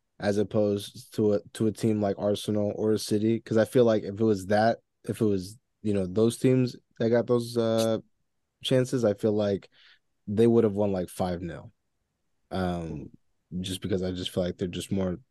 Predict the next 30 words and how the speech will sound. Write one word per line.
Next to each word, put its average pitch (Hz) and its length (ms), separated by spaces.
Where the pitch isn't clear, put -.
clinical 95 360
than 92 220
we 101 160
are. 90 180
But, 90 320
you 139 140
know, 131 280
I 101 140
think 107 340
the 104 180
most 120 180
important 120 380
thing 110 160
was 101 140
that 98 180
we 95 100
got 95 180
three 87 160
points. - 540
Uh, 90 280
Rashford 98 480
got, 95 300
um, 95 600
injured 127 320
towards 117 240
the 113 100
end 113 120
of 101 80
the 98 80
game, 117 520